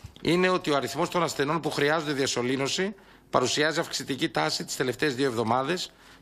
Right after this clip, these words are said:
γεγονός που καταδεικνύει τη συνεχιζόμενη πίεση στο σύστημα υγείας. Απ' την άλλη, πληρότητα σε κλίνες μονα-, ε,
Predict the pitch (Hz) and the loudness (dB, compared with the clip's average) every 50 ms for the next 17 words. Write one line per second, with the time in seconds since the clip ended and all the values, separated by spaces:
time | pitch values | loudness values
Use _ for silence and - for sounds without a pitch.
0 | - - 143 123 131 143 165 160 - 175 - 180 170 165 143 127 127 - 127 147 | -4 0 2 2 4 4 2 0 -2 -2 -2 0 0 0 -2 -2 -4 -6 -2 -2
1 | 165 156 160 - - 147 135 120 - 123 104 117 139 151 156 156 147 - - 147 | -2 -2 -2 -4 -2 -2 -2 -2 -2 -2 0 0 0 0 0 -2 -2 -2 0 0
2 | 151 143 - - 135 - 147 139 - - 127 135 123 110 113 117 110 104 101 - | 0 0 0 -2 -2 -2 -2 -2 -4 -2 -2 0 0 2 2 2 0 0 -2 -4
3 | - - - - - - - - - - - - - - 131 131 - 135 127 147 | -12 -14 -18 -20 -20 -20 -20 -20 -20 -20 -20 -14 -2 2 2 4 4 4 4 4
4 | 156 160 151 135 143 147 139 151 160 - 160 147 - - 135 - - 135 143 143 | 4 2 0 0 0 2 2 2 2 2 0 0 0 -2 -4 -4 -2 -2 -2 0
5 | 143 135 120 - - - - - - - - - - 120 131 135 139 - - - | -2 -2 -2 -4 -6 -8 -14 -20 -20 -20 -16 -4 0 2 4 4 2 2 0 -2
6 | 135 131 135 131 131 | 0 0 2 2 0